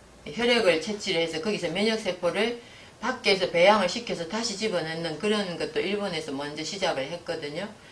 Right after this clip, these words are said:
아마 그게 우리나라에도 지금은 들어와 있다는데, 그런 게 일본에서, 일본 기술이에요. 그러니까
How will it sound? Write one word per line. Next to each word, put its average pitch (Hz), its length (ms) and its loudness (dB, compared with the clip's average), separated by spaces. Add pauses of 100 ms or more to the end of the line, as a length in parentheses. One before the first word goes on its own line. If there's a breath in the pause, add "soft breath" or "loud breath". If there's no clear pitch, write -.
(180 loud breath)
아마 190 220 2
그게 196 160 0
우리나라에도 202 680 2
지금은 170 400 -2
들어와 175 260 0
있다는데, 147 720 -4 (680 loud breath)
그런 226 460 2
게 175 120 -2
일본에서, 202 680 -2
일본 220 380 -2
기술이에요. 131 680 -6 (680 loud breath)
그러니까 180 560 4